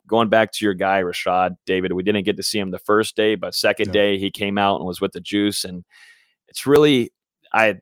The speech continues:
Speaker 1: you know, going off maybe just pictures, 'cause that's all we kinda get to go off of until we get to see him in person. You could tell that this is a bigger cat. This is a
Speaker 2: Yeah.
Speaker 1: bigger guy in person. I think he's still getting acclimated. It's nice to see him, um, you know, be behind a little bit with Leonard Fournette. You know, he's still,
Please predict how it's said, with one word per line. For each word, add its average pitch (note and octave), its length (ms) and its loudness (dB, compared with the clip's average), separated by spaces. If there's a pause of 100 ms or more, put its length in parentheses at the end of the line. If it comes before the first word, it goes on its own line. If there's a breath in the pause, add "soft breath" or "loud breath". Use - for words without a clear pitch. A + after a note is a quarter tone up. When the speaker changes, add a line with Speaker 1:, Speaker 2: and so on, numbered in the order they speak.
(180)
Speaker 1:
you C3+ 80 -10
know, A2 120 -2
going D3+ 240 4
off B2+ 160 2
maybe A#2 240 2
just G2 260 -6
pictures, B2 400 -2
'cause G2+ 100 -10
that's G#2+ 160 -2
all G2+ 140 0
we G2+ 100 -2
kinda G2+ 240 -4
get F#2 140 -4
to F2 60 -12
go F#2+ 160 -2
off F#2+ 240 -4
of F2+ 180 -4
until F2 260 -10
we F2+ 80 -8
get F2+ 140 -8
to - 60 -14
see - 160 -6
him F#2+ 80 -6
in D#2+ 120 -12
person. G#2 360 -2
You C3 80 -6
could A3 180 -6
tell A2+ 220 0
that G2+ 100 -6
this A2 220 -4
is A#2 100 -6
a F#2 60 -4
bigger F#2 360 -4
cat. F2+ 340 -8 (120)
This D3 140 -6
is C3 80 -8
a G#2+ 40 -2
Speaker 2:
Yeah. F2+ 60 -6
Speaker 1:
bigger G2+ 240 0
guy E2+ 460 -4 (100)
in E2 180 -14
person. A#2+ 500 0 (380 loud breath)
I C3 100 0
think C#3 180 0
he's B2 160 -2
still A#2 200 2
getting A2 220 -2
acclimated. G2+ 680 -2
It's F2+ 200 -8
nice F#2 300 -6
to - 80 -14
see G2 220 -4
him, F#2+ 320 -4 (600)
um, F#2 380 -8
you G2+ 80 -6
know, G2 160 0 (120)
be C#3 120 2
behind A2 560 0
a F#2+ 40 0
little G#2 180 0
bit G#2 140 4
with F#2 140 0
Leonard G2+ 280 -2
Fournette. F#2 540 -2
You E2 60 -14
know, F2+ 140 -8
he's F#2+ 220 -8
still, F#2 340 -2